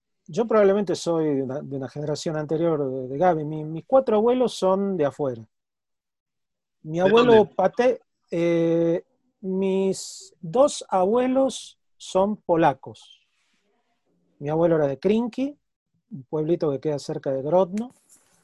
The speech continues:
Speaker 1: Mi, ese es mi abuelo materno, mi Zeide materno. Mi Zeide paterno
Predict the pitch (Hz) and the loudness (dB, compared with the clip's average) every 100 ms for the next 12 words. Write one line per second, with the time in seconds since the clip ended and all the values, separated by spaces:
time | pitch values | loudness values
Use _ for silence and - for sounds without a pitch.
0 | _ _ - 147 147 147 143 143 139 139 | _ _ -12 -6 -4 -2 -4 -4 -6 -6
1 | 139 - 170 - 175 165 170 160 143 147 | -8 -10 -6 0 2 4 4 2 0 0
2 | 151 127 127 123 165 156 143 151 139 120 | -2 -2 -8 -4 -4 -4 -4 -4 -4 -8
3 | 120 _ _ _ _ - 151 165 247 226 | -18 _ _ _ _ -12 -2 2 4 4
4 | 220 196 247 247 247 254 269 | 2 4 2 2 0 -2 -4